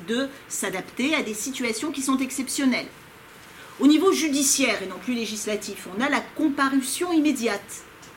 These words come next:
qui va permettre aussi, euh, de, d'accélérer justement, euh, le jugement si la victime pourrait voir son préjudice augmenter de par le fait de la lenteur.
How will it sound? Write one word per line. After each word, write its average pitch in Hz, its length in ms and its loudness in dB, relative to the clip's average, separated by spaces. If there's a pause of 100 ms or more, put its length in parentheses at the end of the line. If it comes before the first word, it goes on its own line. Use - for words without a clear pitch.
(160)
qui 240 80 -4
va 233 120 -2
permettre 269 540 2
aussi, 294 500 4 (520)
euh, 196 100 2
de, 208 140 -4
d'accélérer 285 920 2
justement, 220 680 0 (140)
euh, 180 100 -6
le 226 160 0
jugement 233 540 2 (300)
si 294 400 4 (120)
la 214 80 -2
victime 269 460 0 (1400)
pourrait 302 220 4
voir 240 280 2
son 214 140 -2
préjudice 240 520 0
augmenter 214 640 -2 (240)
de 247 80 2
par 247 280 -2
le 226 100 0
fait 381 240 0
de 285 100 0
la 262 140 4
lenteur. 196 380 -4